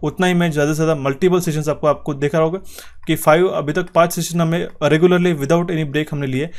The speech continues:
इस तरीके से अगर आपका रिस्पॉन्स हमें काफ़ी अच्छा मिल रहा है हालांकि, ठीक है, I definitely appreciate that। और अगर आप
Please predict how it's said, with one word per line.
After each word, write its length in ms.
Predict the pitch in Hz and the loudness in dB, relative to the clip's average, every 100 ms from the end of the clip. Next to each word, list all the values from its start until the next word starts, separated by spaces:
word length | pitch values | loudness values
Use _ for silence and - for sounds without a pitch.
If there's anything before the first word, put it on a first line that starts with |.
| - | -8
इस 140 | 175 180 | -6 2
तरीके 220 | 202 196 | 4 4
से 120 | 180 | 2
अगर 120 | 190 | 2
आपका 180 | 185 180 | 0 0
रिस्पॉन्स 340 | 151 - 175 170 | -2 -2 -4 -2
हमें 140 | 165 | -2
काफ़ी 240 | 147 143 | 0 0
अच्छा 180 | - 175 | -2 -2
मिल 160 | 139 151 | 0 0
रहा 140 | 180 | 2
है 40 | 160 | 2
हालांकि, 320 | 151 147 180 | 0 -2 -6
ठीक 200 | 180 165 | -6 -8
है, 80 | 165 - - | -8 -12 -2
I 300 | 143 139 131 | 0 0 0
definitely 320 | 135 175 175 156 | 2 0 4 4
appreciate 320 | 151 151 156 | 2 -4 -2
that। 160 | 143 170 - - - | 0 -2 -6 -18 -2
और 120 | 151 | 2
अगर 200 | 143 160 | 2 4
आप 200 | 165 - | 2 0